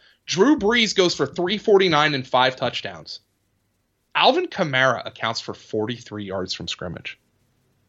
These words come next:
What's going on here, man? He hasn't scored in, like, ten weeks. He's scored in only one game this year. You have to play him,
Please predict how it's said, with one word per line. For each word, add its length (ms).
What's 320
going 280
on 200
here, 140
man? 240
He 120
hasn't 280
scored 540
in, 140
like, 300
ten 340
weeks. 460
He's 220
scored 380
in 80
only 240
one 320
game 240
this 200
year. 220
You 200
have 400
to 80
play 300
him, 280